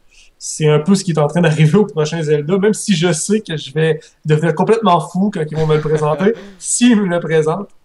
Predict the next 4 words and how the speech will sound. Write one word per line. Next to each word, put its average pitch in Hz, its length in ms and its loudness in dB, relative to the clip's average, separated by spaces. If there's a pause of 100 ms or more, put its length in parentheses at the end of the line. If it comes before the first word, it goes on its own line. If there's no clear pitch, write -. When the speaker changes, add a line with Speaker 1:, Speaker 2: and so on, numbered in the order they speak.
(920)
Speaker 1:
Euh, 170 1000 -8 (400)
je, 160 460 0 (440)
honnêtement, 202 760 2 (100)
euh, 156 440 0